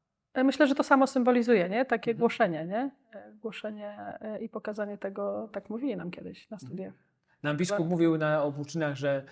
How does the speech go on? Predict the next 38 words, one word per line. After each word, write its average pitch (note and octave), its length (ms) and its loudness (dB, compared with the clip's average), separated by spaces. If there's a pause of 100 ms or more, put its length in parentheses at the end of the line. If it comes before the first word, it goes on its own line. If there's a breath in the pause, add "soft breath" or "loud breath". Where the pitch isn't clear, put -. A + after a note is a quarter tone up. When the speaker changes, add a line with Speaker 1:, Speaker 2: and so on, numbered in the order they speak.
(260 soft breath)
Speaker 2:
biały C#3+ 280 2
kolor C#3 240 -2
oznacza C3 380 -6 (580)
czystość - 540 -16 (640)
i C#3+ 60 -4
zmartwychwstanie C#3+ 580 -4
też. - 140 -20
Speaker 1:
No C4 140 0
też C4 200 0
coś - 180 -6
w - 60 -18
tym A#3+ 140 -2
jest. B2 180 -6
Speaker 2:
Taką C#3+ 220 -8
nadzieję C3 480 -4 (600)
paschalną. A#2+ 460 -10 (680 soft breath)
Speaker 1:
No, F#3 300 -4 (160)
e, A3 400 -2
no B3 100 6
ja C4 140 12
też C4 160 4
na B3+ 80 4
pewno B3 220 4
gdzieś A#3 140 0
tam A#3+ 140 4
myślę, A#3+ 240 4
że A#3 160 6
sens A#3+ 340 2
klauzury A3 640 4
takiej, G#3 560 2
e, G#3+ 80 -4
ubiorowej A3 540 4
jest - 260 -4
taki, A3 320 0
że A3 300 8 (380 loud breath)
to A3 80 2
jest A3 240 -2
coś - 380 0